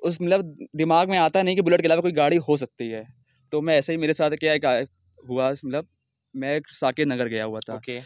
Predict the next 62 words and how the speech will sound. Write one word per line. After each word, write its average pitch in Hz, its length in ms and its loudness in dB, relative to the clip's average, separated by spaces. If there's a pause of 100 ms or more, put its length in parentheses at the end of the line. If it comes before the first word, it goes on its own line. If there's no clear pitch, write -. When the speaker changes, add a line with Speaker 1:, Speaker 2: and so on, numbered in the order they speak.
(160)
Speaker 1:
रॉयल 127 160 2
एनफील्ड 147 280 0
का 151 80 0
वहाँ 151 120 0
शोरूम 143 380 -2
है, 147 140 -4
तो 151 140 -4
वहाँ 139 160 -2
पे 156 60 -4
मैं 147 100 -6
गाड़ी 131 320 0
टेस्ट 127 240 0
ड्राइव 131 200 0
करने 117 200 -8
गया 107 160 -8
था। 110 220 -14 (440)
तो 170 60 -2
पहले 147 320 4
मेरे 170 220 6
दिमाग 156 300 2
में 170 120 0
थी 180 40 2
हंटर। 127 360 0 (480)
Speaker 2:
ओके। 120 340 -12 (200)
Speaker 1:
जब 151 140 -2
मैंने 160 180 0
हंटर 123 300 -2
टेस्ट 139 220 -2
ड्राइव 151 180 0
करी 160 200 -2
तो 170 120 -4
वहाँ 139 200 0
के 165 100 -4
बंदे 143 240 -4
ने 160 80 -4
कहा, 160 120 -2
"भैया 147 300 2
आपकी 156 220 0
हाइट 143 400 -2
पे 160 140 -6
ये 165 80 -4
गाड़ी 135 240 -2
सूट 165 320 0
नहीं 131 100 -2
कर 117 100 -6
रही 113 240 -8
है।" 202 260 0
Speaker 2:
<laughs> 185 540 -4
Speaker 1:
तो 160 80 2
आपकी 165 220 2
गाड़ी 151 260 4
जच 185 220 0
नहीं 139 140 4
रही 113 160 2
है, 110 220 -8 (440)
जबकि 139 240 -4
मुझे 196 220 0
पसंद 180 380 0
आ 139 80 4
रही 123 100 0
थी 123 60 -2
गाड़ी। 107 260 -6